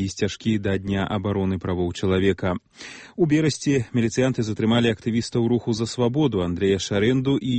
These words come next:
Юрку Бакура. З нагоды Дня правоў чалавека яны вывесілі на флагштоку будынку Берасцейскага педагагічнага універсітэту бел-чырвона-белы сцяг. Карэспандэнт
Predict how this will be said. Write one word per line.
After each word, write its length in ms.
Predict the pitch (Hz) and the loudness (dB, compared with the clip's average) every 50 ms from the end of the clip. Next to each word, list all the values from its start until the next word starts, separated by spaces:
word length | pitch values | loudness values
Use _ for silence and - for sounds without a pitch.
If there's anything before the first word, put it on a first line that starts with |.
| 120 120 | 0 0
Юрку 320 | 120 120 113 - - 127 120 | 0 0 0 0 -2 -2 2
Бакура. 560 | 123 156 147 123 - - 95 92 87 85 - _ - - - - - _ - | 2 2 2 2 0 -2 0 0 0 -2 -4 _ -18 -20 -20 -20 -16 _ -4
З 80 | 104 | -2
нагоды 320 | 123 131 135 139 127 123 117 | 0 2 2 2 0 0 0
Дня 240 | 113 131 127 113 - | 2 0 0 0 0
правоў 240 | 104 92 95 95 | 0 0 0 0
чалавека 480 | 92 - - 98 95 101 123 123 - 110 | 0 -2 -2 0 2 2 2 0 0 -2
яны 320 | 92 90 90 92 95 95 | -4 -2 -2 -2 -2 -2
вывесілі 480 | 90 104 107 104 107 98 - 113 104 101 | -2 -2 -2 0 -2 -2 -2 -2 -2 0
на 160 | 98 98 101 | 0 0 -2
флагштоку 720 | 101 - - 110 104 - - - - 127 131 127 - 143 127 | -2 -2 -2 -4 -4 -4 -8 -2 0 0 0 2 0 -4 -2
будынку 480 | 117 110 101 101 95 92 - 104 90 | -2 -2 -2 -2 -2 -2 -4 -4 -2
Берасцейскага 640 | 104 101 101 - - - 131 120 - - - 98 87 82 - | -2 -2 -2 -4 -2 0 0 0 0 -2 -4 -6 -6 -4 -4
педагагічнага 640 | 92 90 87 90 87 90 92 - - 98 95 92 | -2 -2 0 0 -2 -2 -4 -4 -4 -4 -2 -2
універсітэту 720 | 92 95 98 98 98 - - 104 - 135 131 - 135 139 127 - _ _ _ _ _ | 0 0 0 -2 -2 -4 -6 -2 0 0 0 0 0 -2 -2 -4 _ _ _ _ _
бел-чырвона-белы 1300 | _ 107 98 104 110 113 120 120 - - - - 139 127 110 98 92 92 95 90 90 85 82 82 82 80 - - _ - - | _ -4 0 0 2 2 0 0 -2 -6 -8 -6 -4 -4 -2 -4 -4 -4 -4 -2 -2 -2 0 0 -2 -4 -6 -12 _ -14 -12
сцяг. 480 | - - - - 98 85 80 - - _ _ _ - - - - - - - - - - - - - _ _ _ - | -12 -8 -4 -2 -2 -2 -2 -6 -10 _ _ _ -20 -20 -20 -20 -20 -20 -20 -20 -20 -20 -20 -20 -20 _ _ _ 0
Карэспандэнт 800 | 170 170 - - 202 190 196 220 220 196 139 - - - - - | 2 2 2 2 2 4 4 4 4 4 2 0 -4 -12 -12 -4